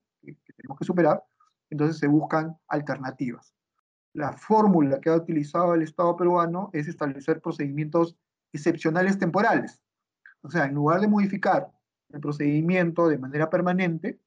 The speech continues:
eliminando ciertos requisitos o ciertos procedimientos, lo que ha buscado es establecer procedimientos excepcionales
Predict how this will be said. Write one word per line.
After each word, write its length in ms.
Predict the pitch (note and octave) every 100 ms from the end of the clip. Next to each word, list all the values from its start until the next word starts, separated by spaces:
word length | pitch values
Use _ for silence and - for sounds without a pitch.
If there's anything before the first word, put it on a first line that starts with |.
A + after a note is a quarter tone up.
| -
eliminando 720 | D3 C#3+ C#3+ D#3+ E3+ E3 E3
ciertos 640 | D#3 D#3+ D3+ E3+ D#3+ D#3 _ _ -
requisitos 720 | D3 D3+ F3+ G#3 - - -
o 40 |
ciertos 260 | - D#3+ E3+
procedimientos, 800 | F3+ F3+ F#3 G3+ F3+ E3 D4+ _ _
lo 200 | D#3+ D#3
que 100 | E3+
ha 300 | E3 E3+ E3+
buscado 460 | F3 D#3+ - E3+ F3+
es 60 |
establecer 560 | F3+ D3+ D3 F3 F3+ - _
procedimientos 640 | - D3+ D#3 D3 F3+ F3+ F3
excepcionales 720 | D#3+ D3 D3 D3+ E3+ F#3 G3